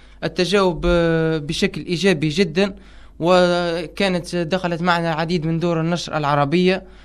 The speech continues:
على غرار، آه، سوريا ولبنان والأردن ومصر وأيضًا، آه، المغرب والسعودية، حيث رحبوا بالفكرة و-، وشجعونا.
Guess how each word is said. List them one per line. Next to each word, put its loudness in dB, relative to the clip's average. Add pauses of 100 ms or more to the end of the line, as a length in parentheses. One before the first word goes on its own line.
(240)
على 6
غرار، 6
آه، -2
سوريا 0
ولبنان 0
والأردن -2 (440)
ومصر 2 (560)
وأيضًا، 2
آه، 0
المغرب 2 (420)
والسعودية، 2 (420)
حيث -2
رحبوا 0
بالفكرة -2 (360)
و-، -2
وشجعونا. 0